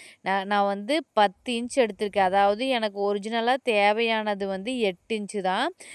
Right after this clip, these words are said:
நான் வந்து ரெண்டு இன்ச் எக்ஸ்ட்ராவா எடுத்திருக்கேன். ரெண்டு இன்ச் எக்ஸ்ட்ராவா எடுத்துட்டு,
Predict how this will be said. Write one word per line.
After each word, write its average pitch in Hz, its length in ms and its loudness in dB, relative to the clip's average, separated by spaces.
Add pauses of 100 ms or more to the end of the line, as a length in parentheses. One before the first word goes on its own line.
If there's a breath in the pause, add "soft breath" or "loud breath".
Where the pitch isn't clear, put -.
(140 loud breath)
நான் 214 220 4
வந்து 220 260 4
ரெண்டு 226 420 0
இன்ச் 233 160 -4
எக்ஸ்ட்ராவா 220 680 2
எடுத்திருக்கேன். 202 880 0
ரெண்டு 208 300 -4
இன்ச் 240 140 -4
எக்ஸ்ட்ராவா 226 560 2
எடுத்துட்டு, 202 580 2